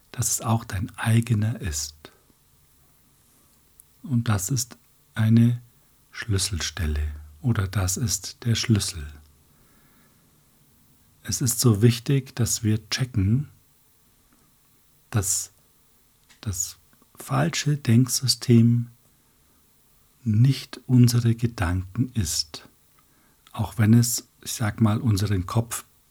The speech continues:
besetzt zu haben scheint. Das ist die Krankheit, die es zu heilen gilt.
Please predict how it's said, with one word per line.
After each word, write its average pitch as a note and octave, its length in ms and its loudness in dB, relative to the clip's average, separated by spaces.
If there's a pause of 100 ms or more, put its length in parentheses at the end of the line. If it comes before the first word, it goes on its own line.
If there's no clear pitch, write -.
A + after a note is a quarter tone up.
(260)
besetzt - 640 -4
zu E2 220 0
haben - 260 -8
scheint. - 640 -8 (3750)
Das - 420 -2 (120)
ist - 420 0 (720)
die G2+ 100 -4
Krankheit, B2 1080 -2
die G#2 140 4
es G2 260 -2
zu - 340 -4
heilen F2+ 640 -2
gilt. D#2 560 -10